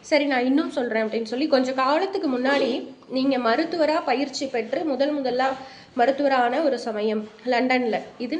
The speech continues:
உண்மையா நடந்த அவருடைய வாழ்க்கை சம்பவத்தை அவர் ஒரு படைப்பா நமக்கு கொடுத்திருக்கிறார். அப்போ பயிற்சியெல்லாம் முடிச்சுட்டு நீங்க மருத்துவரா இருந்த காலகட்டம் அது.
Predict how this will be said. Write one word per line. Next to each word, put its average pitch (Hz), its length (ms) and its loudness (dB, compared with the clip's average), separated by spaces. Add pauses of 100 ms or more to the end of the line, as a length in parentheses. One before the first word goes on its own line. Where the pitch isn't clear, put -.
உண்மையா 277 420 2
நடந்த 269 360 0
அவருடைய 247 380 2
வாழ்க்கை 285 680 -2
சம்பவத்தை 262 680 -2
அவர் 254 180 2
ஒரு 208 180 -2
படைப்பா 220 380 -2
நமக்கு 214 300 -4
கொடுத்திருக்கிறார். 196 500 -8 (1120)
அப்போ 320 180 0
பயிற்சியெல்லாம் 359 720 0
முடிச்சுட்டு 311 480 -4
நீங்க 285 200 0
மருத்துவரா 269 480 2
இருந்த 240 280 0
காலகட்டம் 240 520 -2
அது. 208 320 -2